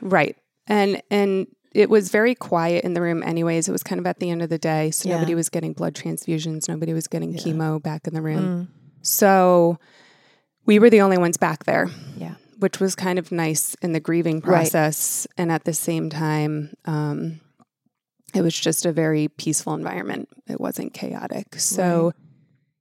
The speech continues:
Speaker 1: yeah, we were scared, um, being that my dad's cousin had gone through this when she was younger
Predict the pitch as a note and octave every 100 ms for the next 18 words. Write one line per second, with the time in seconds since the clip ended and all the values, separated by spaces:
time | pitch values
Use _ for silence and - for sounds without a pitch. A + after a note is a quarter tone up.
0 | - C4+ C#4 E3 D#3 G3+ G#3+ A3+ A3 A3
1 | - - F#3 E3 E3+ G#3+ B3 D#3+ - -
2 | F3 E3 D#3+ D#3+ D#3+ E3 - _ _ -
3 | E3+ E3 E3 E3 D#3+ E3 D#3 D#3 - D#3+
4 | D3+ D#3+ D#3+ D#3 E3+ D#3+ E3 E3 D#3+ D#3+
5 | D#3+ D#3 - F3 E3+ E3 D#3+ D#3 D#3 D3+
6 | D3+ D3+